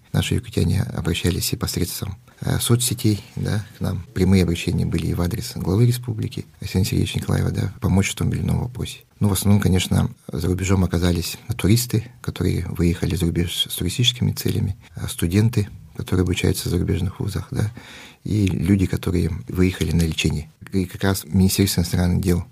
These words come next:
запустило программу по содействию возвращению, э, наших граждан из-за рубежа, да. Мы в этой программе тоже подключились к ней,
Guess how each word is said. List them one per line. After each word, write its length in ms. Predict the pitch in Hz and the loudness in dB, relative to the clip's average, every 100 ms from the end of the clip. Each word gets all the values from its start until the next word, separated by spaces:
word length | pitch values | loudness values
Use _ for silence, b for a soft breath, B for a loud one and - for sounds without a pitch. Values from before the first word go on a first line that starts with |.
| - | -10
запустило 480 | - 90 87 98 90 | -6 -4 0 0 0
программу 500 | 85 87 120 135 127 - - | 0 2 4 2 0 -6 -4
по 340 | 92 92 87 - | 0 0 -2 -8
содействию 540 | - 87 92 - - | -2 0 2 0 -2
возвращению, 600 | 85 85 87 - 90 90 - b | 0 0 0 0 -2 -2 -6 b
э, 360 | - 67 78 87 | -6 -4 0 0
наших 320 | 90 - 87 | 0 0 0
граждан 360 | 85 87 85 | 0 0 0
из-за 160 | 82 82 | 0 0
рубежа, 340 | 82 85 87 | 0 0 0
да. 240 | 82 87 92 | 0 0 -2
Мы 320 | - 87 90 | 2 4 4
в 140 | - 90 | 2 -2
этой 160 | - | 0
программе 380 | - 80 90 85 | -2 0 2 2
тоже 320 | - 90 87 - | 0 -2 -2 -4
подключились 500 | 85 - - 135 123 | -6 -4 -2 -2 -2
к 60 | - | -4
ней, 140 | 101 | -4